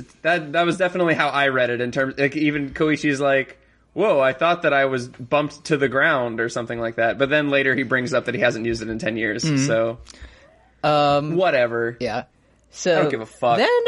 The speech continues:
Speaker 2: um, we are introduced to a smooth boy who hates turtles.
Speaker 1: Mm-hmm, just a smooth Jet Set Radio punk.
Speaker 2: I'm just gonna bring this up right now. This turtle thing never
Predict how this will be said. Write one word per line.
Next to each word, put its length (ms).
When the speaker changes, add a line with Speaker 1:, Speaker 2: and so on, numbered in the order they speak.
Speaker 2:
um, 540
we 480
are 160
introduced 760
to 160
a 100
smooth 420
boy 240
who 120
hates 240
turtles. 580
Speaker 1:
Mm-hmm, 360
just 160
a 60
smooth 720
Jet 240
Set 220
Radio 380
punk. 500
Speaker 2:
I'm 220
just 180
gonna 160
bring 160
this 160
up 140
right 100
now. 180
This 280
turtle 320
thing 240
never 400